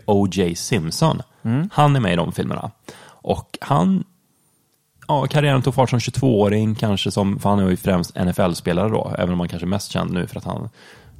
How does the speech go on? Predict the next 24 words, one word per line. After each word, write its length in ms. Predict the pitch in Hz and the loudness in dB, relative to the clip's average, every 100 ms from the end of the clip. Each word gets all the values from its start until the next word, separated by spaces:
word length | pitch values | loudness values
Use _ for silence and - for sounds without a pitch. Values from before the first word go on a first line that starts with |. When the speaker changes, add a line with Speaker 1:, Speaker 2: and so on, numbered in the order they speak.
| - | -16
Speaker 1:
eh, 340 | - - - - | -12 -10 -10 -4
blev 160 | 101 | -2
åtalad 380 | 90 - 85 85 | -2 -2 -2 -2
för 100 | 92 | -4
att 80 | 92 | -4
ha 60 | |
mördat 220 | 92 90 87 | -2 -2 -2
sin 160 | 90 | -6
fru 540 | - - 131 135 190 208 | -8 -4 0 2 0 -2
och 120 | 123 | -4
hennes 180 | 113 107 | -4 -6
bästa 200 | - - | -6 -6
vän, 220 | - 127 - _ | -6 -10 -16 _
typ. 80 | - _ _ - - - - - _ _ _ | -20 _ _ -20 -20 -20 -20 -20 _ _ _
Så 400 | - - 107 107 | -10 0 2 2
att 500 | - 107 98 - - | 2 0 0 -4 -8
jag 480 | - 107 113 117 117 | -4 2 4 4 2
kan 260 | - 131 120 | 0 2 4
väl 500 | 117 113 110 110 110 | 4 4 2 2 2
göra 160 | 101 | 0
så 80 | 92 | 0
att 80 | 90 | 0
jag 580 | 92 92 92 92 92 92 - _ _ _ | 2 4 4 4 0 -2 -16 _ _ _
drar 340 | - 127 113 | -2 2 4